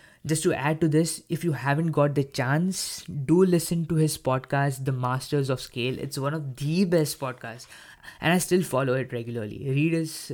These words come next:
retired from LinkedIn, by the way. As of two thousand eighteen, Reid Hoffman is worth three point three billion dollars.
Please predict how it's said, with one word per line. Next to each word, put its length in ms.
retired 460
from 220
LinkedIn, 480
by 160
the 100
way. 220
As 160
of 120
two 80
thousand 360
eighteen, 540
Reid 240
Hoffman 540
is 160
worth 320
three 240
point 400
three 240
billion 420
dollars. 520